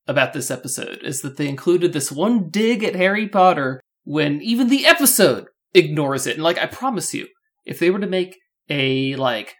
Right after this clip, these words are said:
Fields of Grudgby miniseries for the Owl House, they would just completely ignore the rusty smidge rule. They wouldn't even mention it, except maybe to mention,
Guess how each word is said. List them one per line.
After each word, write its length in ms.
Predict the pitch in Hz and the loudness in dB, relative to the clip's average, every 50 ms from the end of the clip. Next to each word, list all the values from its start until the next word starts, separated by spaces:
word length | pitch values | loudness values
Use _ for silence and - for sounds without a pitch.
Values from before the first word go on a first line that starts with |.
| _ _ | _ _
Fields 580 | - - - 214 233 240 233 226 196 - - | -18 -12 -4 2 4 4 4 4 4 0 0
of 140 | 190 156 147 | -2 -2 -6
Grudgby 840 | - 147 156 175 180 185 160 151 - 156 - 151 147 143 139 139 135 - _ _ _ _ _ _ - | -10 -4 0 2 2 2 0 -4 -10 -2 0 2 2 2 0 -2 -6 -12 _ _ _ _ _ _ -10
miniseries 840 | 139 139 147 160 156 147 139 - - 147 135 127 120 113 113 117 - | -6 -2 0 0 0 0 -2 -2 -4 -4 -4 -4 -6 -6 -6 -8 -10
for 240 | - - 139 131 131 | -10 -8 -6 -6 -4
the 180 | 131 147 147 127 | -2 0 2 2
Owl 200 | 123 120 120 123 | 2 2 2 -2
House, 280 | 127 113 - 117 - | -4 -6 -6 -6 -4
they 100 | - 151 | -2 -2
would 80 | 156 156 | -2 0
just 140 | 156 151 - | -2 -2 -2
completely 480 | 208 196 - - 226 - - 196 180 | -2 -4 -2 -4 -6 -4 -2 0 0
ignore 300 | 156 139 147 151 147 139 | 0 0 -2 -4 -4 -4
the 100 | 127 135 | -6 -4
rusty 300 | 131 147 139 - - 143 | -4 -4 -4 -4 -4 -4
smidge 400 | - - - 151 143 123 - - 139 | -4 -4 -4 -4 -6 -6 -6 -6 -8
rule. 140 | 131 127 | -8 -6
They 120 | 131 151 160 | -2 -2 0
wouldn't 240 | 160 165 156 156 147 | 0 0 -2 -2 -4
even 220 | 139 143 139 139 | -4 -4 -4 -4
mention 360 | 143 139 135 135 - - - | -4 -4 -4 -6 -8 -8 -8
it, 180 | 98 90 - - - | -8 -10 -10 -12 -12
except 260 | 123 - 160 - - | -10 -8 -8 -6 -6
maybe 240 | 143 151 139 143 139 | -4 -4 -2 -4 -4
to 80 | 147 | -4
mention, 440 | 139 135 123 - - - 131 127 - | -4 -6 -6 -6 -8 -8 -8 -10 -12